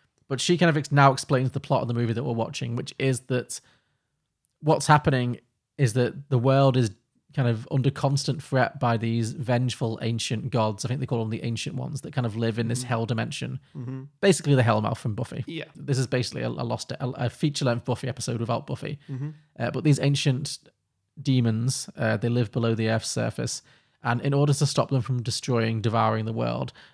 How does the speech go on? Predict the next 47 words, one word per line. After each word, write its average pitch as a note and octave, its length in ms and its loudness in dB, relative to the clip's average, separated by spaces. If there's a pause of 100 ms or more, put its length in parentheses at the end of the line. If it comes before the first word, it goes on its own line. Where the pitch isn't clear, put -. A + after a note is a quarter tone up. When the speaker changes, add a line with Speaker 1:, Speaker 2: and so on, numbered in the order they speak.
Speaker 1:
they B2+ 200 2
demand A2+ 540 0 (540)
a A#2+ 80 -2
regular A#2 360 2
sacrifice. - 720 -6 (120)
Speaker 2:
Mm-hmm. B2 200 -10
Speaker 1:
And B2 100 2
that C3 100 4
sacrifice C#3+ 460 2
takes C3+ 200 0
the - 120 -6
form A#2+ 360 0
of, A#2+ 320 -6 (560)
well, A#2+ 140 0
the G#2+ 160 0
American D3 360 8
version. A2 320 -2
It D3 40 -4
seems D#3+ 180 0
like D3+ 80 0
every C#3 180 0
country C3+ 420 -4
has A#2+ 160 0
its B2 140 -4
own A2 160 -2
version, A#2+ 360 -2
and B2 200 -4
Speaker 2:
Mm-hmm. B2+ 80 -8
Speaker 1:
at B2+ 100 -2
least C3+ 160 -2
one B2 140 2
of B2+ 60 2
them B2 100 0
has A#2+ 120 0
to - 60 -8
be B2 60 -4
successful, - 600 -8
I D#3+ 60 -8
Speaker 2:
Yeah. D#3 100 -4
Speaker 1:
guess. - 180 -10 (240)
It's - 80 -14
a G3 60 -4
bit - 180 -6
thin, B2 220 -6
but B2+ 80 -6
whatever. A#2+ 240 -4 (200)
Speaker 2:
Yeah. C3+ 80 -16